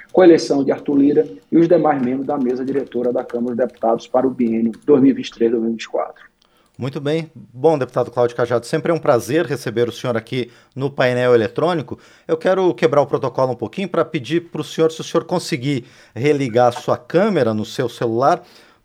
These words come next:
Speaker 2: pros nossos, pronto, perfeito, deputado, obrigado. Pra quem tá
Speaker 1: Tá bom
Speaker 2: acompanhando,
Speaker 1: assim?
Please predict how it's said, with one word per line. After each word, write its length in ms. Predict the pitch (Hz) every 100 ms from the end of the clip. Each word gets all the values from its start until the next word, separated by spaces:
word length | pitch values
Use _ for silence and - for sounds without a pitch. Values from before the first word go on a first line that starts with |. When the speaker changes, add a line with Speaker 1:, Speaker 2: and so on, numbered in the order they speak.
| _ -
Speaker 2:
pros 260 | - 143 117
nossos, 480 | 135 135 - 127 -
pronto, 460 | - 156 160 147
perfeito, 560 | - 165 - 143 127 123
deputado, 340 | 117 - 113
obrigado. 400 | 110 135 127 139
Pra 160 | 165 151
quem 220 | - 160
tá 140 | -
Speaker 1:
Tá 40 | 147
bom 120 | 160
Speaker 2:
acompanhando, 320 | 151 147 147
Speaker 1:
assim? 400 | 143 180 185 -